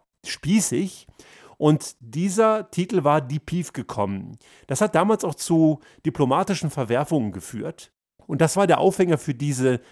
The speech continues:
für diesen Vierteiler. Und der wurde im Wesentlichen von Felix Mitterer gestaltet und geschrieben. Also Felix Mitterer ist der Drehbuchautor und der kommt aus dem Aachental in Tirol. Das ist das Tal ein bisschen weiter östlich, wo wir früher gewohnt haben.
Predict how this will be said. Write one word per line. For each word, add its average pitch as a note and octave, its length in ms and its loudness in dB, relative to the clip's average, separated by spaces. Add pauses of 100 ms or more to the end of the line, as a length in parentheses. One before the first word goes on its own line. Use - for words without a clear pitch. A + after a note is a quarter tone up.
für D3+ 80 -4
diesen B2 200 -4
Vierteiler. D3 680 -2 (200)
Und D3 120 0
der C#3+ 80 4
wurde F#3+ 160 4
im D3 100 2
Wesentlichen E3+ 460 -2
von C#3+ 160 -4
Felix D#3 440 -4
Mitterer C3 400 -2
gestaltet A#2 540 -6
und B2+ 80 -6
geschrieben. C3+ 460 -6
Also B2 180 -2
Felix C3 340 -8
Mitterer C#3 420 -2 (280)
ist - 240 -6
der A#2 80 0
Drehbuchautor C3 800 -2
und B2 160 0
der F#3 100 4
kommt F#3+ 240 0
aus D3+ 140 -6
dem A2+ 140 -4
Aachental C3 680 -2 (380)
in C#3 100 -4
Tirol. B2 460 0
Das C3 160 -4
ist B2+ 160 -10
das B2 160 -8
Tal C3+ 240 -2
ein A#2+ 100 -4
bisschen C#3 300 -6
weiter B2 340 0 (640)
östlich, D#3 460 -2
wo B2+ 120 -2
wir A#2+ 120 2
früher D#3 320 2
gewohnt F#2+ 400 -6
haben. A#2 340 -6